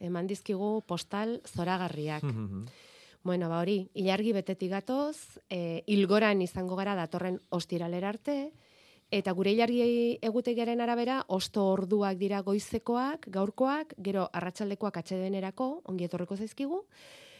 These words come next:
Speaker 1: eta bihar berriz fruitu egunak.
Speaker 2: Mhm.
Speaker 1: Ikusiko dugu ze eguraldi datorren, Jakoba, ze-,
Speaker 2: Bai.
Speaker 1: zeuk esan duzu, bero egiten du,
Speaker 2: Mhm.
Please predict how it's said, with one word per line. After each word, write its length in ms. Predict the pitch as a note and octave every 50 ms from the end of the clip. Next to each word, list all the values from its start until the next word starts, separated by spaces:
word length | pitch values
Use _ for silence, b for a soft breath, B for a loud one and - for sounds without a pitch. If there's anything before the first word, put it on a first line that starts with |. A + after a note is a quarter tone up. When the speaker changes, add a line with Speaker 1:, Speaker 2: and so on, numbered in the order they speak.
| B B B
Speaker 1:
eta 160 | G3+ - F#3 E3+
bihar 180 | F#3+ F#3+ F#3
berriz 220 | F3 G3 G#3 A3+ -
fruitu 340 | - F3 E3 D#3+ D#3+ F3+ E3+
egunak. 540 | D3+ C#3+ C#3+ C#3 C#3+ C#3+ C#3+ C#3 - - - - _ -
Speaker 2:
Mhm. 280 | C3+ A#2 A2 G2+ G2+ A2+
Speaker 1:
Ikusiko 400 | - - - G3+ F#3+ A3 - A#3
dugu 160 | A#3+ B3 C4 B3+
ze 120 | - C4
eguraldi 340 | B3+ B3+ B3+ B3 A#3+ A#3 B3
datorren, 460 | A#3+ A#3 - - A#3+ A#3+ B3 A#3+ A3 F#3
Jakoba, 340 | E3 - - E3+ D#3 D#3+
ze-, 160 | D#3 - F#3+ F3+
Speaker 2:
Bai. 120 | A#2+ A#2
Speaker 1:
zeuk 260 | G#2+ A2+ G3+ G3+ G3+ G#3+
esan 200 | G3 - G#3 G3+
duzu, 300 | G3+ G3 - - G#3+ F#3
bero 380 | D3+ D#3 F3+ F#3 F#3+ G3 G3 G3
egiten 360 | G3+ G#3 G3+ - G#3+ G#3+ A3
du, 320 | G#3 A#3 B3+ C4 C4+ C4+ C4+ - -
Speaker 2:
Mhm. 220 | D3+ A2+ G#2 G2+